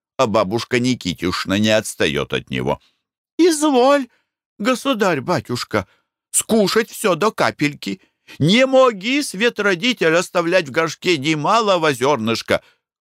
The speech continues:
Кушай, докушивай, а ежель не докушаешь, так бабка-повитуха с руками да с ногтями». Не доешь, глаза выдеру. Не захочешь докушать, моего приказа послушать, рукам волю дам.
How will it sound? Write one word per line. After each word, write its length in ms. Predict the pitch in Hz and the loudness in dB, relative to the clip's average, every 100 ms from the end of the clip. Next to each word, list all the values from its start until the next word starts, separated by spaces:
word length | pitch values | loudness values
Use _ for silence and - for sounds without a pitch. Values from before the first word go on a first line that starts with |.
| _ | _
Кушай, 500 | - 190 254 165 147 | 2 2 2 0 0
докушивай, 960 | 120 113 - 277 254 240 156 120 85 _ _ _ _ | 0 -2 0 -2 0 0 2 0 0 _ _ _ _
а 100 | - | -2
ежель 420 | 113 131 110 120 | 2 2 2 0
не 100 | 123 | 2
докушаешь, 800 | 120 117 - 107 - 107 127 - - _ _ _ _ | 2 0 0 -6 0 2 2 -2 -12 _ _ _ _
так 160 | 156 120 | -2 0
бабка-повитуха 1120 | 113 147 - 156 139 131 117 175 160 131 120 _ _ | 0 0 -2 -4 -2 -2 0 -2 0 0 -2 _ _
с 100 | 220 | -2
руками 460 | 208 156 127 110 | 0 0 0 0
да 160 | 104 113 | 0 -2
с 80 | - | -2
ногтями». 580 | 117 - 87 80 127 - _ _ _ | -4 -2 -2 0 -2 -4 _ _ _
Не 220 | 165 220 | -2 0
доешь, 520 | 226 196 180 190 226 120 | 2 2 2 2 0 -2
глаза 520 | 110 208 233 170 131 | -2 0 2 0 0
выдеру. 580 | 214 254 156 110 92 - _ _ - | 0 0 0 0 -2 -6 _ _ -6
Не 160 | - 151 | 0 2
захочешь 520 | 139 107 165 - 147 | 0 0 -2 0 -2
докушать, 580 | 117 113 - 127 107 95 | 0 -2 -2 -2 -2 -2
моего 500 | 98 110 113 113 110 | 0 4 4 2 2
приказа 460 | 123 107 110 104 | 0 0 0 2
послушать, 640 | 98 107 - 107 - 98 - - | 0 -2 -2 -4 -2 -4 -6 -4
рукам 500 | 226 277 139 113 117 | 0 2 2 0 2
волю 320 | 127 127 127 | 0 0 0
дам. 300 | 113 127 113 | 0 0 -2